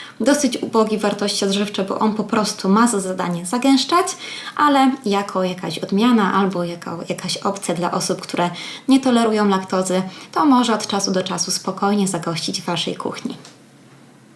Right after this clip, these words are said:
I moje ostatnie dwa typy do tego odcinka to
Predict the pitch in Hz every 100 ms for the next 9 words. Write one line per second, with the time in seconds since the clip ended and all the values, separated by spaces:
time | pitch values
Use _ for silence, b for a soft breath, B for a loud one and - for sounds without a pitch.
0 | - - - 233 220 214 202 202 - 254
1 | 247 220 202 226 233 302 294 262 247 226
2 | 220 208 208 208 - - 220 208 196 190
3 | - 247 233